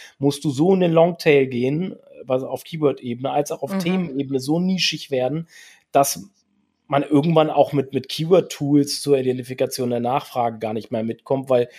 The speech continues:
Speaker 1: weil so ein Longtail-Keyword hat im Zweifel wahrscheinlich immer null, maximal zehn Suchvolumen.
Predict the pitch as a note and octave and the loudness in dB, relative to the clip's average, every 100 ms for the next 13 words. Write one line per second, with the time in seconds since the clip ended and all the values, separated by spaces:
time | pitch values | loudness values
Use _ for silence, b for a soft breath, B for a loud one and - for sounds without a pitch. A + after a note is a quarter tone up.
0 | B _ A#2+ A#2+ B2+ B2 B2 C3+ C#3+ - | B _ -2 0 0 0 0 0 0 -6
1 | _ - C3+ C3 - D3 C#3+ C#3 B2+ D3 | _ 2 2 2 -4 0 2 4 2 0
2 | - C#3+ B2+ - B2 B2+ B2+ B2+ - C3+ | -4 -8 -8 -2 0 0 0 -2 0 0
3 | C3 C3 C#3 C3 C3+ D3 D3 D3 C3+ B2+ | -2 -4 -2 -2 2 4 4 4 -2 -4
4 | - B2+ B2 - C3 B2 C3+ C3 G#2 G2+ | -4 -2 -2 -2 -4 -4 -8 -10 -10 -10